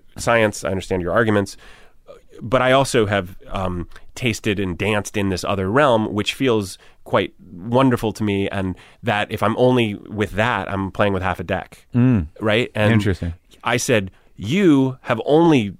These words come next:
Speaker 1: danced in this realm and deny the existence of this
Speaker 2: Fight
Speaker 1: other
Speaker 2: the other
Speaker 1: thing.
Speaker 2: one.
Speaker 1: And you
Speaker 2: Fight
Speaker 1: fight
Speaker 2: it.
Speaker 1: it with
Speaker 2: Yeah.
Speaker 1: everything you," and so I at least know what I'm in, on some level rejecting, but not even entirely rejecting.
Speaker 2: Yeah.
Speaker 1: But it's, um, I don't know, you know, there's a lot of, I think the word God is so, um,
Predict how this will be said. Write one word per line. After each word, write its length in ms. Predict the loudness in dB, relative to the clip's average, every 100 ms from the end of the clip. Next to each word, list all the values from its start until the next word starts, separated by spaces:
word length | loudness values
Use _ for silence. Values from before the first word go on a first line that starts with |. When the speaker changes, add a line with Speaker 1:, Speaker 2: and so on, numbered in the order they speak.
| -10
Speaker 1:
danced 380 | -2 -2 -2 -4
in 80 | -4
this 180 | -4 -2
realm 300 | -2 -4 -6 -4
and 380 | -2 -2 -6 0
deny 380 | 2 2 2
the 120 | 2 0
existence 540 | 0 0 2 -2 -2
of 120 | -2
this 40 | 2
Speaker 2:
Fight 160 | 2
Speaker 1:
other 120 | 4 2
Speaker 2:
the 80 |
other 120 | 4 4
Speaker 1:
thing. 60 | 2
Speaker 2:
one. 80 | 2
Speaker 1:
And 160 | 2
you 60 | 4
Speaker 2:
Fight 100 | 4
Speaker 1:
fight 160 | 4 2
Speaker 2:
it. 80 | 0
Speaker 1:
it 80 | 0
with 120 | 2
Speaker 2:
Yeah. 60 |
Speaker 1:
everything 340 | 4 2 2 0
you," 160 | -2 -6 -16 -20 -6
and 500 | -2 0 0 0 -4 -8 -20 -6
so 400 | 2 4 4 0
I 160 | 2 4
at 160 | 2 2
least 380 | 0 0 -4 -8
know 680 | -2 4 6 6 2 -4 -10 -20 -4
what 220 | 0 2
I'm 260 | 2 -2 -8 _ -6
in, 160 | -6 -4
on 140 | -4 0
some 120 | 0
level 160 | 2 0
rejecting, 400 | 0 -2 -2 -4
but 100 | -2
not 160 | -2
even 200 | 0 2
entirely 440 | 2 0 -8 -8 -8
rejecting. 480 | -10 -12 -12 -2 2
Speaker 2:
Yeah. 200 | 2 2 -8
Speaker 1:
But 160 | 0 2
it's, 260 | 2 -2 0
um, 480 | 2 2 0 -4 -8 -20 _ -6
I 60 | 0
don't 160 | 2
know, 160 | 4 4
you 140 | 2
know, 160 | 2 2
there's 160 | 2 0
a 40 |
lot 200 | 2 2
of, 60 | 2
I 80 | 0
think 220 | 0 0
the 60 | 0
word 440 | 2 2 2 0
God 380 | -4 -4 -4 -4
is 180 | -6 -8
so, 640 | -8 -8 -8 -6 -6 -8 -10
um, 480 | -12 -10 -10 -12